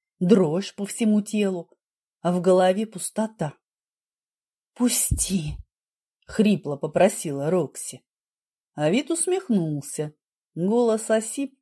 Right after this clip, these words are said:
потому что девчонка стонала. Не от боли, совсем нет. Но руки разжал.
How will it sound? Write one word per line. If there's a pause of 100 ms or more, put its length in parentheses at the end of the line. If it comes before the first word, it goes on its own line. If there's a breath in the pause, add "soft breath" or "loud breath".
потому
что
девчонка
стонала. (440)
Не
от
боли, (320)
совсем
нет. (880)
Но
руки
разжал.